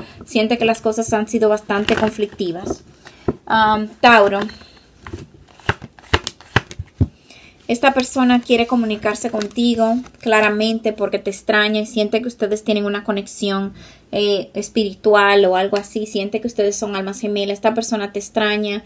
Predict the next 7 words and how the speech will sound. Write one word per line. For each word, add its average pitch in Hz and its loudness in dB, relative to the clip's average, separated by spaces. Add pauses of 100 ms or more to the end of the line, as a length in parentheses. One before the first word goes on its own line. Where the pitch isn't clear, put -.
(460)
quiere 214 6
verte, 208 2 (880)
va 208 4
a 208 4
volver 214 0
a 208 -4
ti. 202 -12